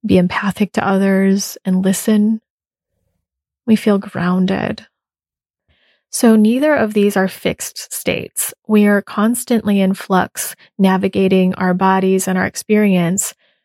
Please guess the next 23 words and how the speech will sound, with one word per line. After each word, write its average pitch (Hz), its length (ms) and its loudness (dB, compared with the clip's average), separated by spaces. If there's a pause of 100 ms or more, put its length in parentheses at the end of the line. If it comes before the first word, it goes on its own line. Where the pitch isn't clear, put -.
(200)
through 196 680 2
how - 240 -2
our 196 100 2
nervous 185 340 0
system 190 360 0
is 180 140 0
responding 196 800 0 (460)
and 190 460 2 (280)
responding 185 440 0
to - 120 -4
our 185 120 2
environment 185 880 2 (120)
and 190 180 2
our 185 80 4
internal 185 1000 2 (500)
container 190 680 2
of 180 520 -2 (280)
trauma 185 300 2
experiences 190 840 0
that - 180 -6
have 190 180 -6
accumulated 185 1000 2
and 185 220 0